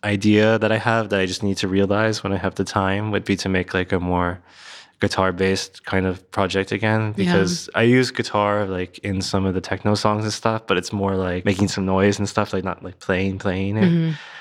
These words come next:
Speaker 1: I would really like to, to do that again. And
Speaker 2: Yeah.
Speaker 1: I think it would be cool to have this, this balance between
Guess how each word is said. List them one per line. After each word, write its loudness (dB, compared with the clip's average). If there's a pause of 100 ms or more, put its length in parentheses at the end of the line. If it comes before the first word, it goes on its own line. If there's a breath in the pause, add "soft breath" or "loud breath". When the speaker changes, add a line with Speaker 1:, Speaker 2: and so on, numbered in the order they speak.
(140 loud breath)
Speaker 1:
I 0
would 0
really 0
like -4 (120)
to, -2 (120)
to -2
do 0
that 2
again. -4
And 0
Speaker 2:
Yeah. 4
Speaker 1:
I 2
think 0
it 2
would 0 (120)
be -8
cool 0 (160)
to 0
have -2
this, -6
this -6
balance -2
between -8